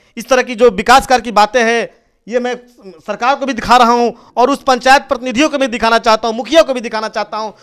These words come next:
जो भी इस पंचायत प्रतिनिधि के रूप में जीत कर आते हैं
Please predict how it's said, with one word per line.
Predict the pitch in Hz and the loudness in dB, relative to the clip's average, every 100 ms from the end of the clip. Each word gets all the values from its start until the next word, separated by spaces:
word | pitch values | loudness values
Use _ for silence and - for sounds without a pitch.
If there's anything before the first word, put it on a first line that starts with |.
| _ | _
जो | 165 277 | -4 0
भी | 302 | 0
इस | 254 | 0
पंचायत | 262 254 247 247 | -2 0 -2 -2
प्रतिनिधि | 240 240 247 | -6 -8 -6
के | 247 247 | 0 0
रूप | 240 _ 247 240 | -2 _ -8 -2
में | 254 | -2
जीत | 233 - | -2 0
कर | 247 | 2
आते | 226 - | 2 0
हैं | 262 247 | 0 0